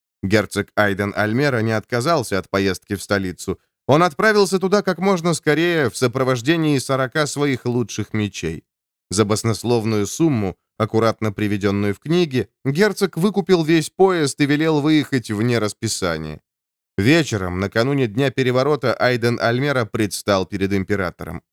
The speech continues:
Владыка внимательно выслушал его, но счёл, что одного лишь слова герцога недостаточно, чтобы отправить на плаху собственного брата.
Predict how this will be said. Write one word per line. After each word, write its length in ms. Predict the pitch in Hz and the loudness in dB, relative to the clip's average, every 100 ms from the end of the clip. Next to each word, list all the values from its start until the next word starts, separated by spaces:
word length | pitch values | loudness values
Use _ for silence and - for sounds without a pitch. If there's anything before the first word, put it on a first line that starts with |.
| _ _ _ _ _ - | _ _ _ _ _ 0
Владыка 500 | 127 170 247 202 202 | 2 4 2 0 2
внимательно 600 | 196 202 233 202 196 202 | 4 4 2 2 0 0
выслушал 480 | 226 160 127 113 | -2 -2 -2 0
его, 340 | 110 104 101 87 _ _ - | 0 2 0 -2 _ _ 0
но 140 | 143 | 0
счёл, 320 | 143 - 214 160 | 2 2 2 0
что 240 | - 160 | 0 0
одного 300 | 156 170 180 | 2 0 0
лишь 240 | 170 139 | 0 -2
слова 340 | - 165 170 165 | -2 0 0 0
герцога 460 | 151 160 - 147 | -2 -2 -2 0
недостаточно, 920 | 151 151 151 - 185 175 90 - 87 85 | 0 2 0 0 -2 -2 -6 -6 -4 -4
чтобы 340 | - 101 104 | -4 0 0
отправить 500 | 95 - 110 104 98 | 0 -2 0 0 -2
на 140 | 104 | -4
плаху 400 | 90 120 120 - | 0 0 0 -2
собственного 680 | 95 98 90 - 101 101 107 | -4 -4 -4 -6 -4 -2 -2
брата. 440 | 113 98 80 80 | -2 -2 -4 -8